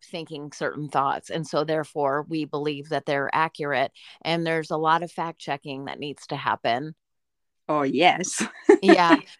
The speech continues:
Speaker 1: Okay. So it reminded me of, like, when people are wanting to quit smoking and they get the urge to smoke. And have you ever seen where somebody will have, like, a rubber band on their wrist and they snap it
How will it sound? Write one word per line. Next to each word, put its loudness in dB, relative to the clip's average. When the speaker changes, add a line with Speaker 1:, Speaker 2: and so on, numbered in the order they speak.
Speaker 1:
Okay. -6
So -6
it -6
reminded -10
me -10
of, -10
like, -10
when -14
people -8
are 0
wanting -6
to -12
quit -8
smoking -4
and -6
they -4
get -6
the -4
urge -4
to -10
smoke. 0
And -4
have -4
you 4
ever 4
seen -4
where 0
somebody -2
will 0
have, -2
like, -2
a -4
rubber 0
band -2
on 0
their -2
wrist -4
and -4
they -4
snap -2
it 2